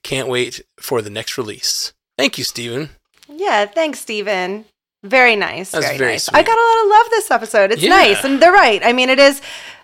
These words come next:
Speaker 2: the social media is a very, you know, the internet can be a very ugly <laughs> place.
Speaker 1: <laughs> Yes, it can.
Speaker 2: <laughs>
Speaker 1: Yes, it can.
Speaker 2: Um,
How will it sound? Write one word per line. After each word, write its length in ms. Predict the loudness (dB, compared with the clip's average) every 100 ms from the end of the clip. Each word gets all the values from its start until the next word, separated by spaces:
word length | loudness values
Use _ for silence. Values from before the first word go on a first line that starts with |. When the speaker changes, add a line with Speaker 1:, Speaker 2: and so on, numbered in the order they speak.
| -8
Speaker 2:
the 200 | -4 -4
social 340 | -6 -8 -6 -6
media 220 | -2 -2
is 100 | -2
a 60 |
very, 480 | 0 2 2 -2 -4
you 60 | -6
know, 240 | -8 -8 -8
the 80 | -4
internet 240 | -2 -4
can 120 | -4 -6
be 100 | -4
a 40 |
very 240 | -2 -4
ugly 280 | -4 -6 -6
<laughs> 20 |
place. 680 | -10 -10 -10 -10 -8 -6 -8 -10 -16 -12
Speaker 1:
<laughs> 640 | -8 -2 -2 -2 -4 -10 -14 -20 _
Yes, 220 | -8 -6
it 100 | -8
can. 800 | -12 -14 -6 -4 -4 -4 -8 -12
Speaker 2:
<laughs> 0 | -4
Speaker 1:
Yes, 300 | -2 0 -2
it 140 | 2
can. 320 | 4 4 0
Speaker 2:
Um, 220 | -6 -10